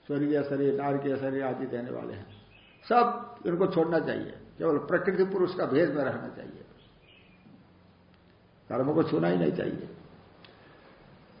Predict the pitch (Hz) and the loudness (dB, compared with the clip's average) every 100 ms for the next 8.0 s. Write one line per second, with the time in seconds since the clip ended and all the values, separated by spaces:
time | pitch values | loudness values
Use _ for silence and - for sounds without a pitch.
0 | - - - - - 151 147 190 220 208 | -20 -20 -20 -20 0 6 10 12 12 12
1 | 160 143 147 180 170 135 165 170 175 196 | 10 10 8 6 6 6 6 6 6 6
2 | 180 151 160 180 147 135 156 139 165 170 | 6 2 2 0 0 0 -2 0 2 2
3 | 196 - - - 151 156 202 214 139 175 | 2 0 -8 -2 0 2 2 2 6 6
4 | 175 208 208 185 151 160 165 156 117 101 | 6 4 4 4 4 6 6 4 2 -2
5 | - - - - _ _ _ _ _ - | -8 -16 -20 -20 _ _ _ _ _ -12
6 | 120 120 117 - - - - 196 202 208 | -8 -6 -6 -10 -18 -14 0 4 6 6
7 | 202 202 196 170 180 185 185 175 180 180 | 4 4 2 2 0 -2 0 0 0 -2